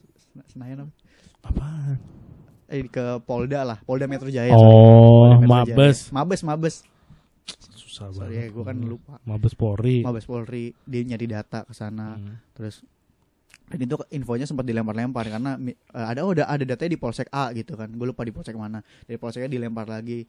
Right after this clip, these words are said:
Speaker 2: Emang
Speaker 1: Terus
Speaker 2: gitu orang Indonesia sering lempar-lempar.
Speaker 1: Lempar-lempar kan.
Speaker 2: Betul.
Speaker 1: Habis itu di,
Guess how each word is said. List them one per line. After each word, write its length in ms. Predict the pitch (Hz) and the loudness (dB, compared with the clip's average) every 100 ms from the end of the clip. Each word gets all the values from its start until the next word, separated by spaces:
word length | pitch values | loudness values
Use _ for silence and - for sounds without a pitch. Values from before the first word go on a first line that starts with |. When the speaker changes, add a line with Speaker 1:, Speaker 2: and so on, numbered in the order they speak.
| _ | _
Speaker 2:
Emang 240 | 139 139 139 | -12 -8 -6
Speaker 1:
Terus 80 | |
Speaker 2:
gitu 160 | 185 160 | -4 0
orang 160 | 156 143 | 2 2
Indonesia 320 | 135 143 160 | 0 0 0
sering 240 | 143 117 | 0 0
lempar-lempar. 560 | 113 113 113 117 113 110 | -2 -2 -2 0 2 0
Speaker 1:
Lempar-lempar 500 | - 127 117 135 117 | -4 -6 -6 -6 -6
kan. 100 | 101 | -4
Speaker 2:
Betul. 400 | 139 - 107 117 - - | -6 -6 -8 -8 -10 -16
Speaker 1:
Habis 240 | 110 107 | -12 -10
itu 320 | 117 151 160 - - - | -4 -2 -4 -6 -20 -10
di, 220 | 135 | -6